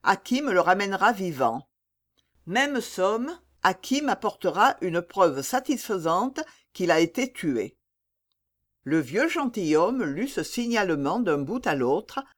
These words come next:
à voix basse, comme s'il l'étudiait. Le vétéran interrompit l'assaut qu'il livrait au chenet, ramena ses talons à terre,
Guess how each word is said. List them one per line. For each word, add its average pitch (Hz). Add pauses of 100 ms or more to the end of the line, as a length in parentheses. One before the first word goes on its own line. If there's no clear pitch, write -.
(140)
à 233
voix 208
basse, 151 (400)
comme 277
s'il 262
l'étudiait. 127 (840)
Le 143
vétéran 226
interrompit 226
l'assaut 185
qu'il 151
livrait 156
au 170
chenet, 135 (540)
ramena 240
ses 175
talons 156
à 127
terre, 180